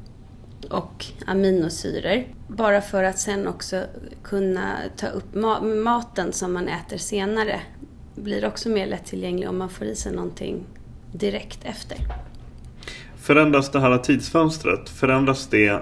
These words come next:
Speaker 2: någonting beroende på den intensitet du har haft under själva prestationen?
Speaker 1: Ja, alltså ett pass som inte är särskilt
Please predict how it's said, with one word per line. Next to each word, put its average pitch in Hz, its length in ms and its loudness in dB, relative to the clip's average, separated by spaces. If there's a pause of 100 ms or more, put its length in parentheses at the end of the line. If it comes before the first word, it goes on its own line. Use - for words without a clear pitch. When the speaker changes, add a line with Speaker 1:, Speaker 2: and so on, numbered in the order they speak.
(160)
Speaker 2:
någonting 98 600 0
beroende 92 300 0
på 92 100 -2
den 95 220 0
intensitet 123 600 0
du 101 60 0
har 95 60 0
haft 107 240 -2
under 92 300 -4
själva 90 500 0 (1160)
prestationen? 113 460 -2 (380)
Speaker 1:
Ja, 226 440 4
alltså 220 360 2 (720)
ett - 500 -2 (480)
pass - 400 -2
som 214 200 0
inte 208 280 -2
är 190 460 2
särskilt - 880 -6